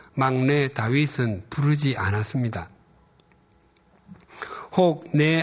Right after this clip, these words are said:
아들 여덟 명 중에서 왕이 나오게 된다면 첫째부터 일곱째까지는 가능성이 조금이라도 있을지 모르지만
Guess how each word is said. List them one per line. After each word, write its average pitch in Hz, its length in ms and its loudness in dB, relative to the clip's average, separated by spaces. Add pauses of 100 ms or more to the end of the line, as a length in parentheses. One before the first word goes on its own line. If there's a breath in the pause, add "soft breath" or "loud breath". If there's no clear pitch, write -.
아들 170 380 2
여덟 156 300 4
명 131 300 4
중에서 117 680 0 (240 loud breath)
왕이 170 360 4
나오게 127 480 0
된다면 110 640 0 (1400 soft breath)
첫째부터 139 920 0
일곱째까지는 131 1300 2
가능성이 135 840 2
조금이라도 127 920 2
있을지 156 1080 0
모르지만 113 720 2